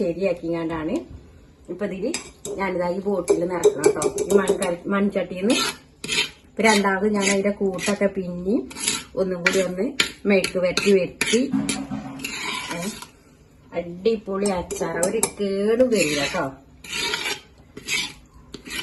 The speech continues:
നിങ്ങൾ മാങ്ങാത്തൊലിന്റെ ഒക്കെ ടേസ്റ്റ് തന്നെ വരുന്നത്. കൊണ്ടോ-, കൊണ്ടുപോണ സമയത്തേ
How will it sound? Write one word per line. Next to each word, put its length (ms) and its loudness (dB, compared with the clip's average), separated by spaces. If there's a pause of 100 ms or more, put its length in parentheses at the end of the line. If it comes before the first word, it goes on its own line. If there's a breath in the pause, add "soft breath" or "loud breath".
(1600)
നിങ്ങൾ 180 -2
മാങ്ങാത്തൊലിന്റെ 920 2
ഒക്കെ 160 -4 (1900)
ടേസ്റ്റ് 400 0
തന്നെ 260 2
വരുന്നത്. 320 -4 (2000)
കൊണ്ടോ-, 480 4 (100)
കൊണ്ടുപോണ 340 4 (160)
സമയത്തേ 440 2